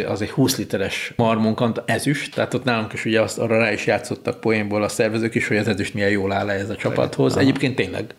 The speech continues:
Speaker 1: Tehát én, hogyha
Speaker 2: Igen.
Speaker 1: választhattuk volna, én azt választottam a színre mindenképp.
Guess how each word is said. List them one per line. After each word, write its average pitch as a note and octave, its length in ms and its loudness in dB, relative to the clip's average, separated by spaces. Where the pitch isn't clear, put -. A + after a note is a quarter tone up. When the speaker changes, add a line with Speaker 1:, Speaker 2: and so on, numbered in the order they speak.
Speaker 1:
Tehát A2 200 0
én, B2+ 100 4
hogyha A#2+ 180 2
Speaker 2:
Igen. B2 120 4
Speaker 1:
választhattuk B2+ 520 -2
volna, A#2 200 2
én G#2+ 100 2
azt G#2+ 160 0
választottam G2 500 0
a G2+ 80 -2
színre G#2+ 340 0
mindenképp. C#3 540 0